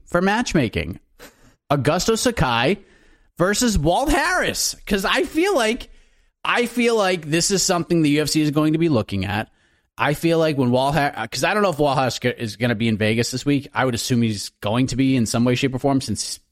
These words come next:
John Jones has a very small circle of training partners, and Walt Harris is part of that small circle. I'm putting on my U F C glasses here, and they are pointing me in this direction. I'm hesitant to book Walt against anybody 'cause I just want to see this man shine,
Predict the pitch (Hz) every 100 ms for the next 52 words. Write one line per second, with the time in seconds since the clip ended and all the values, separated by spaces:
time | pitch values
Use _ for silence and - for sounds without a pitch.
0 | _ - 120 117 110 117 117 107 104 101
1 | 110 - 110 101 - 110 - 120 101 113
2 | 110 131 135 135 151 139 98 101 104 98
3 | 104 107 110 - 95 - 104 104 107 -
4 | 101 101 110 127 180 185 - - - -
5 | _ _ _ _ _ _ _ - 143 -
6 | 214 233 220 208 180 156 170 180 - 160
7 | 120 117 107 107 76 - 69 58 - -
8 | _ _ - 123 131 131 - 160 160 156
9 | 151 135 127 - - 104 85 - - 95
10 | - - - _ _ _ _ _ 120 135
11 | 175 196 202 190 156 156 131 139 135 123
12 | 127 104 110 135 143 147 135 110 107 -
13 | 127 123 - 131 104 113 104 101 113 107
14 | 127 160